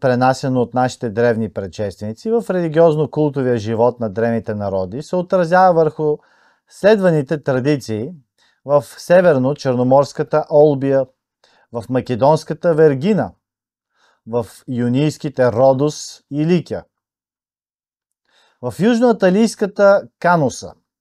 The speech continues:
в Палестина и други. В названието на древната столица на нашите предци, гетите, Даосо Дава, съдържа думата Дава, Дева. Всъщност Дева Дава се осмисля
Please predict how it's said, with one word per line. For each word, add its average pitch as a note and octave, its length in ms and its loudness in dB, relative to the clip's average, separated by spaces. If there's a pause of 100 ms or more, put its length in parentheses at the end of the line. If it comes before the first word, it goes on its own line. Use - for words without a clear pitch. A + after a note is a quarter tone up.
(140)
в A#2+ 240 0 (960)
Палестина D3+ 760 -2 (180)
и C3 120 -10
други. G#2+ 360 -10 (1500)
В A#2 180 -12
названието F#3 580 0
на A2 540 -2
древната C#3+ 500 0
столица B2+ 480 0
на A2+ 100 -4
нашите A#2 380 -4
предци, G#2 440 -12
гетите, G#2 540 -8
Даосо G2 400 -8
Дава, E2+ 400 -14 (560)
съдържа E3+ 520 0
думата D3+ 440 2
Дава, B2 380 2
Дева. G#2 360 0 (320)
Всъщност C3 440 -6
Дева C#3 260 4
Дава A2+ 380 0 (480)
се - 160 -10
осмисля B2+ 680 -4